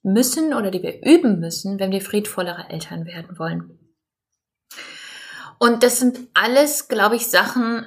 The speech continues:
die in der traditionellen Erziehung einfach nicht vorgekommen sind, die einfach bisher kein Thema waren. Und deswegen ist es halt relativ schwer für uns, weil wir, weil die meisten von uns das krass unterentwickelt haben. Ich hab's definitiv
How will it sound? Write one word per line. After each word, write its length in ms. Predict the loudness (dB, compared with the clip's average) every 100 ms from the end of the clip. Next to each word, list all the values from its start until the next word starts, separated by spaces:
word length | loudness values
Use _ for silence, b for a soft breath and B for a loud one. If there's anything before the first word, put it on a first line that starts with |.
| -12
die 380 | -12 -10 -8 -4
in 100 | -2
der 120 | -2
traditionellen 720 | -2 -2 -2 -2 -2 -2 -2
Erziehung 540 | -4 -6 -2 0 0
einfach 320 | -2 -6 -4 -8
nicht 160 | -8
vorgekommen 640 | 0 0 -2 -6 -6 -4
sind, 280 | -2 -2 -2
die 120 | -4
einfach 300 | -4 -6 -6
bisher 220 | -8 -8 -8
kein 240 | -8 -8
Thema 380 | -2 0 0 -2
waren. 400 | -2 -2 -4 -10 B B B B B B B B -6
Und 200 | -2 0
deswegen 640 | 0 2 2 2 0 -2 -8 _ _ _ 0
ist 220 | 0 2
es 140 | 0
halt 200 | 0 0
relativ 360 | 0 0 0 -2
schwer 160 | 2 2
für 380 | 2 -6 -4
uns, 260 | -2 -2 2
weil 120 | 2
wir, 280 | 2 -4 -4
weil 100 | -4
die 80 | 0
meisten 400 | 0 0 -2 -6
von 160 | -6
uns 200 | -4 -4
das 200 | -4 -6
krass 440 | -4 -2 0 -2 -6
unterentwickelt 800 | -6 -4 -4 -6 -8 -8 -10 -8
haben. 180 | -8 -6
Ich 160 | -6
hab's 220 | -4 -4 2
definitiv 760 | 2 2 -4 -6 -6 -6 -6